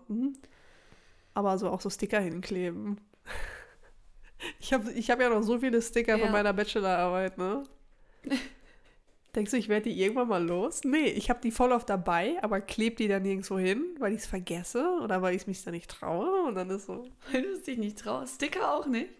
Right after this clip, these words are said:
Speaker 1: Nein.
Speaker 2: Doch, Sticker easy, hab ich auch schon ein paar Mal gemacht.
Speaker 1: Ja, ich mittlerweile auch schon, aber, ähm, es gibt in Österreich so einen gewissen Wanderweg, wenn man den abläuft, siehst du hinter den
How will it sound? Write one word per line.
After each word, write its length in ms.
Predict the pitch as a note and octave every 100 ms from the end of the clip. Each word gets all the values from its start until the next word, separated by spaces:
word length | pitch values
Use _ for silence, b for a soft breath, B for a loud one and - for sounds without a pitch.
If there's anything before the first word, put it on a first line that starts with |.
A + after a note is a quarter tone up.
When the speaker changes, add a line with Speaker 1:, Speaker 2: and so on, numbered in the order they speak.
| b b b b
Speaker 1:
Nein. 140 | C#4+ F4
Speaker 2:
Doch, 140 | D4
Sticker 520 | B3+ A#3 G3+ A3+ G3+ -
easy, 320 | F#3+ F3+ F3
hab 140 | F#3
ich 120 | F#3+
auch 100 | F3+
schon 160 | F3 F#3
ein 40 |
paar 140 | F3+ F3
Mal 120 | F3
gemacht. 260 | F3 F3 F3+ -
Speaker 1:
Ja, 160 | G3+
ich 120 | F#3 A#3+
mittlerweile 500 | C4+ B3+ B3 A#3 G#3
auch 180 | C4+
schon, 500 | - - E3+ E3+ F3 F3
aber, 420 | F#3 F3+ F3 -
ähm, 420 | F#3 F3 F3 F#3+ - _
es 160 | F3+ -
gibt 180 | G#3+ G#3
in 160 | G3 F#3+
Österreich 500 | G#3+ - G3 F#3+ G3
so 80 |
einen 100 | G3+
gewissen 380 | F#3+ F#3 F#3+ G3
Wanderweg, 480 | F3+ G3 F#3 F3+ F3+
wenn 100 | F3+
man 140 | F3+
den 120 | F3 E3+
abläuft, 420 | F3+ A#3 F3 -
siehst 200 | F#3 -
du 60 | F#3
hinter 240 | F3 F3
den 340 | A3 E3+ F#3